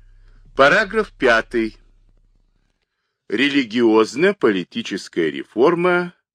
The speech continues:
Эхнатона. Ограбление завоеванных стран, различные подати,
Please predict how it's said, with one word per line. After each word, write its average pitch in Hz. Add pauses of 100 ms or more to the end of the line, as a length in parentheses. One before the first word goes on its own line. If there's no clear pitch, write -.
(140)
Эхнатона. 117 (3500)
Ограбление 185
завоеванных 147
стран, 95 (1080)
различные 156
подати, 123